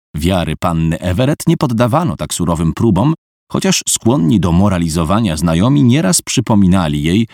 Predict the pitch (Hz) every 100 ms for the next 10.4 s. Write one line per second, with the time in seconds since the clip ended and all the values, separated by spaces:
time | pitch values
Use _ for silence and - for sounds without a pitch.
0 | - _ - 113 117 - 110 73 78 82
1 | 76 104 139 127 131 - 104 - 69 -
2 | 80 - 90 80 107 95 98 85 80 80
3 | 71 - - 62 62 - _ _ _ _
4 | _ 80 73 - 139 147 65 67 - 65
5 | - - _ - 85 113 147 65 65 -
6 | - - 202 143 85 78 123 139 107 -
7 | 87 104 117 101 92 92 - 80 - 131
8 | 127 90 - - 160 156 78 101 - 104
9 | 123 95 127 92 78 80 - 80 90 -
10 | 120 71 67